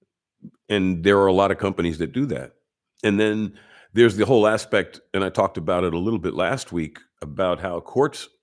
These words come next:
I mean, quartz is obsolete as a time technology, all right? I, I was just at a room full, I was just in a room full of obsolete laboratory grade rack mount Patek Philippe master timers that used to run governments and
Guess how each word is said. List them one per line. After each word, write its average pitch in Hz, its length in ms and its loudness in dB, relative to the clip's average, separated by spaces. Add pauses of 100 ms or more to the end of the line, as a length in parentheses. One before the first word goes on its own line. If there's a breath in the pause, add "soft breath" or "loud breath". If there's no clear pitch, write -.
(300)
I 107 60 -4
mean, 110 160 0
quartz 214 260 0
is 127 100 -2
obsolete 127 580 -4 (360)
as 82 120 -6
a 87 40 -8
time 87 460 -6
technology, 82 720 -10 (320)
all 82 80 -6
right? 92 220 -4
I, 143 260 2
I 135 140 -2
was 139 200 -4
just 139 360 -6
at 143 360 -4
a 104 80 -2
room 107 280 0
full, - 320 -6
I 131 80 4
was 135 120 2
just 131 180 -2
in 151 200 2
a 110 60 2
room 117 220 0
full 95 440 -2 (540 loud breath)
of 92 160 -2
obsolete 104 640 -2
laboratory 98 560 -2
grade 90 320 -4
rack 92 280 -6
mount 98 300 -6
Patek - 280 -8
Philippe 90 420 -8 (540)
master 104 460 -6
timers 90 680 -8 (280 soft breath)
that - 140 -6
used 110 240 -4
to 104 80 -6
run 101 340 -4
governments 101 560 -4
and 82 280 -6